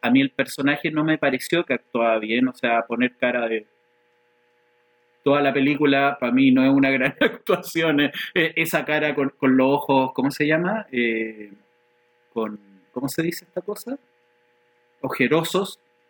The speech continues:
era, siempre tenía la cara ojerosa y siempre tenía cara de psicópata y, no sé, no,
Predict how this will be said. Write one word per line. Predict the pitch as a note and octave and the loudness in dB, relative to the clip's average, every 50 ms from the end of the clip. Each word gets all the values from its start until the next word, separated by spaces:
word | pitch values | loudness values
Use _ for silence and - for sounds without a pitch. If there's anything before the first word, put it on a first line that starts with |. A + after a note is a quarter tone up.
| _ _ _ _ | _ _ _ _
era, | B2 A#2+ B2 B2 | -2 -2 -2 -2
siempre | - - C#3+ C3 C3 _ C#3 C3 | -2 -2 0 0 0 _ -2 -2
tenía | - - C3 C3+ C3 B2+ | 0 2 2 2 4 2
la | B2 B2 | 2 0
cara | - B2+ A#2+ B2+ | -2 -2 -2 -2
ojerosa | B2 - - B2+ B2 C3+ C#3+ - - D3 | -4 -2 -4 -2 -2 -2 -4 -2 -2 -2
y | C#3+ | -2
siempre | C#3 - C#3+ C3+ - C#3 | 0 -2 -4 -2 -4 -4
tenía | B2+ C#3 C3+ C#3 C#3 C#3 | 0 2 2 2 2 2
cara | - C#3 C3 C3 | 0 0 0 0
de | C3 C3 | -2 -4
psicópata | - - - _ C3+ C3+ B2+ C#3 - - C3+ C#3 C#3 C#3 C3 | -6 -12 -10 _ -6 -4 -2 -4 -2 0 0 0 0 0 0
y, | B2 A2+ A2 A2 A2+ _ _ _ _ _ _ _ _ _ _ _ _ _ | -2 -4 -6 -12 _ _ _ _ _ _ _ _ _ _ _ _ _ _
no | A2 G#2+ _ | -20 -20 _
sé, | _ _ C#3+ C#3 C3 B2+ A#2 A#2 A#2 - | _ _ 0 0 0 -2 -4 -8 -14 -14
no, | - B2 - | -16 -16 -16